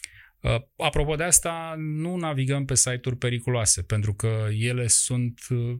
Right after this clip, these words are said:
cunoscute pentru mulțimea virusilor care ne pot veni de acolo.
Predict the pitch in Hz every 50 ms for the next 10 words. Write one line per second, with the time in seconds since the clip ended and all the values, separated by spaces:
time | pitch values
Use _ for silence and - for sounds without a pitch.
0 | - _ - - 127 123 123 120 - - - - 147 135 - 104 98 - - -
1 | 107 107 104 101 - 104 107 104 101 98 101 101 104 101 - - 120 117 113 110
2 | 104 104 104 107 104 101 - - - 110 107 101 98 - _ - 113 104 107 104
3 | 101 101 98 98 - - 107 101 98 - - - - - - - - 117 101 101
4 | 98 101 101 95 98 92 - - 101 92 82 85 82